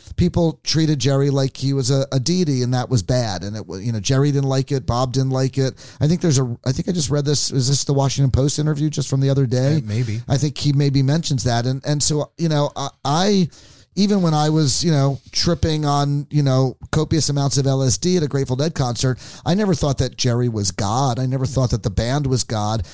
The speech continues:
Speaker 1: I just thought that that experience was elevating all of our consciousnesses to another level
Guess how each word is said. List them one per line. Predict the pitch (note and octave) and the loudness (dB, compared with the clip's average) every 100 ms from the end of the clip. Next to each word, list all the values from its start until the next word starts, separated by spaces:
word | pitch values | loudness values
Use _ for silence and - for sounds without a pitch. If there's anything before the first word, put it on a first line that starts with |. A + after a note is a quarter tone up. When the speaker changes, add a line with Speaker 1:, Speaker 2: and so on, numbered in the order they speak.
| - - | -12 -2
Speaker 1:
I | D3+ | 0
just | D#3+ - | 0 0
thought | D3 C3+ | 0 0
that | C3+ B2 | -2 -2
that | B2+ G#2+ B2+ C3+ | -6 -4 0 0
experience | B2+ - - - E3+ G3+ F3+ B2+ B2 A2+ | -2 -2 -4 -2 0 0 2 0 -2 -2
was | C3 A#2+ - | 0 -2 0
elevating | D3 E3 D3 C#3 B2+ C3 | 0 2 2 0 0 -4
all | - C#3+ | 0 0
of | C#3+ | 2
our | B2 | 0
consciousnesses | A#2+ - G3+ - C#3+ - A#2 - A#2 B2 - - - - | -2 -2 -2 0 -2 0 0 2 2 0 -2 -12 -16 -2
to | E3 | 0
another | D3+ D3 D3 | 2 2 0
level | C3+ C#3 D3+ C#3+ C3 B2+ | 2 2 2 2 2 0